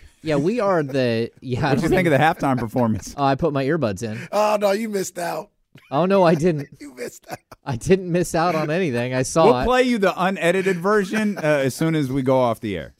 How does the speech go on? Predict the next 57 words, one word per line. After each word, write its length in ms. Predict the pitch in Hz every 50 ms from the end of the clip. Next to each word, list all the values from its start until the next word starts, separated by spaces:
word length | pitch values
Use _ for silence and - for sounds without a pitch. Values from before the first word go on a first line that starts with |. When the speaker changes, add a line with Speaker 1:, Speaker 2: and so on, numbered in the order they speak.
| _ _ _ _ _ _ _ -
Speaker 1:
Yeah, 260 | 135 143 160 160 147
I 40 | 151
was 200 | 170 190 180 156
like, 180 | 165 151 143 -
"What 220 | 139 151 185 190
in 140 | 156 185 170
the 80 | 170
world 260 | 151 151 156 151 151 143
is 100 | 139 -
happening?" 460 | 151 147 165 - 135 110 95 95 98
And 140 | - 139 156
I 140 | 156 156 165
Speaker 2:
Yeah. 140 | 180 190 185
Speaker 1:
asked, 260 | - - _ _ -
I, 120 | - 143 -
I 80 | - 147
asked 220 | 151 165 175 170 -
Sean, 220 | - - 151 135 120
I'm 80 | 110
like, 160 | 107 110 - _ _ _ _ _ _ _ _
"Who 180 | - 151 196
is 140 | 254 262 262
this?" 200 | 403 392 370 - - - - - - - - - - - -
Speaker 2:
<laughs> 40 | - 262 - - - - - - - - - -
I 80 | - 151
bet 240 | 185 202 170 127 -
Sean 320 | - 160 156 156 135 117
knew. 220 | 113 110 104 101 - - _
Speaker 1:
What 240 | - 156 202 269 302
are 80 | 294
Speaker 2:
I 60 | 262
Speaker 1:
we 60 | 247 208
Speaker 2:
bet 140 | 196 160
Speaker 1:
doing 100 | 139 - -
Speaker 2:
Sean 160 | 156 151 143
Speaker 1:
here 60 | 131 127
Speaker 2:
knew 40 | - -
who 60 | -
Speaker 1:
on 60 | -
Speaker 2:
that 200 | - 110 110 -
Speaker 1:
a, 20 | 101
Speaker 2:
was. 260 | 101 95 92 92 -
Speaker 1:
on 140 | 165 170 160
a 60 | 151
Tuesday 640 | 143 - - - 233 240 240 233 220 - 226 196 175
night? 500 | 160 156 165 202 226 202 151 139 127 -
Like, 240 | - 123 131 131 135
Speaker 2:
Mm-hmm. 80 | 139 143
Speaker 1:
I'm 180 | 147 143 143 - _ _
totally 500 | - - - 226 240 262 247 220 190 160 135
baffled. 520 | 135 135 143 175 180 - 117 101 107 127 143 - -
Speaker 2:
<laughs> 120 | _ -
Get 200 | 92 131 147 -
your 80 | - 120
money 220 | 127 156 180 180
while 220 | 160 165 170 170 165
you 220 | 151 127 107 90